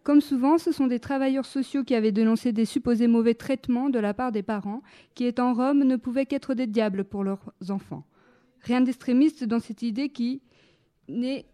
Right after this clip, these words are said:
que la banale idée qui anime les autorités qui disent vouloir le bien des Roms les plus pauvres. Ainsi, l'on entend aussi bien en France de la bouche d'une des personnes très sûres de son humanité, chargée de l'application de la dernière circulaire pour les campements illicites,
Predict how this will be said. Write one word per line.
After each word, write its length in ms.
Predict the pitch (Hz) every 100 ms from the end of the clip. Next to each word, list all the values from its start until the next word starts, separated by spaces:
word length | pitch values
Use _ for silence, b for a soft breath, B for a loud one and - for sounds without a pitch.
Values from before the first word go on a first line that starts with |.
| _ _ _ -
que 220 | 294 294
la 140 | 262
banale 380 | 220 240 269 254
idée 340 | 247 214 277
qui 220 | 285 254 220
anime 320 | 226 277 277
les 160 | 240
autorités 500 | 277 269 240 214 247
qui 140 | 247 208
disent 180 | 240 226
vouloir 340 | 226 247 262
le 100 | 214
bien 220 | 185 277
des 120 | 233
Roms 260 | 196 202 247 b b -
les 100 | 220
plus 140 | -
pauvres. 400 | 180 143 143 - _ -
Ainsi, 400 | 214 202 294 349 _ -
l'on 200 | 214 226
entend 300 | 226 233 285
aussi 260 | 254 - 214
bien 160 | 320
en 100 | 269
France 360 | 220 247 240 208
de 100 | 214
la 160 | 208
bouche 320 | 202 285 269 b b b
d'une 220 | 233 247 233
des 140 | 208
personnes 440 | 226 233 285 269
très 220 | - 285 285
sûres 360 | - 330 247
de 80 | 185
son 200 | - 196
humanité, 560 | 269 254 196 185 - 330
chargée 400 | - 202 208 269
de 80 |
l'application 540 | 226 185 214 208 214 285
de 100 | 240
la 100 | 190
dernière 320 | 214 254 269
circulaire 640 | - 233 - 196 196 202
pour 220 | - - 208
les 180 | 180 b b b -
campements 320 | 214 226 226
illicites, 600 | 190 180 - 359 392